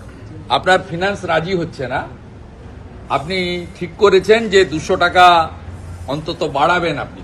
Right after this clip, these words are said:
ভাতাতে। এগুলো করবেন, করলেও কিছু হবে না। বারোশো টাকা, চোদ্দশো টাকায় কিছু হয় না।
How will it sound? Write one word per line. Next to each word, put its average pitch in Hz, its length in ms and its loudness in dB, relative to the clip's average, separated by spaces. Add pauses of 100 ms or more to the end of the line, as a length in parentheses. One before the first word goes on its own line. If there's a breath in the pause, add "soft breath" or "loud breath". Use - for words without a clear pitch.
ভাতাতে। 117 400 -6 (1300)
এগুলো 220 260 6
করবেন, 277 420 8
করলেও 262 360 4
কিছু - 260 -4
হবে 202 400 4
না। 151 360 -2 (680)
বারোশো 190 400 -4
টাকা, 240 280 0
চোদ্দশো 220 440 -4
টাকায় 220 360 -4
কিছু 226 260 -10
হয় 190 300 0
না। 196 360 -2